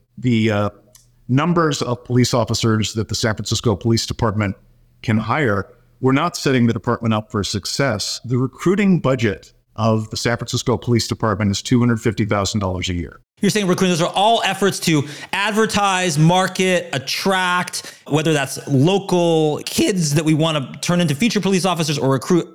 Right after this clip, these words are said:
Speaker 2: existing police officers from other localities. It's two hundred fifty K overall.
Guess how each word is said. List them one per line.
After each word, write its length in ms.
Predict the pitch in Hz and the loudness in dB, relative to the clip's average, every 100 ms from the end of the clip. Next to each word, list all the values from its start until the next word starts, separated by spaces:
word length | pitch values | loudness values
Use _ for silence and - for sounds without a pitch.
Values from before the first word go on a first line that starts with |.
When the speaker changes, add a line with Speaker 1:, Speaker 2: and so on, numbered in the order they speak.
| - | -4
Speaker 2:
existing 400 | 147 202 208 185 | 0 0 0 0
police 240 | 196 180 | 2 0
officers 380 | 180 160 156 151 | 0 0 -2 0
from 120 | 139 | 0
other 600 | 143 151 147 139 123 - - | 2 2 2 2 0 -4 -4
localities. 800 | 123 127 175 180 175 165 151 - _ _ | -2 -2 -2 0 2 2 0 -4 _ _
It's 200 | 143 - - _ - | -6 -6 -12 _ -2
two 120 | 208 | 2
hundred 180 | 190 156 | 2 0
fifty 200 | 165 127 | -2 -2
K 380 | 139 120 110 - - | -2 -2 -6 -12 -4
overall. 340 | 117 98 - | -2 -2 -6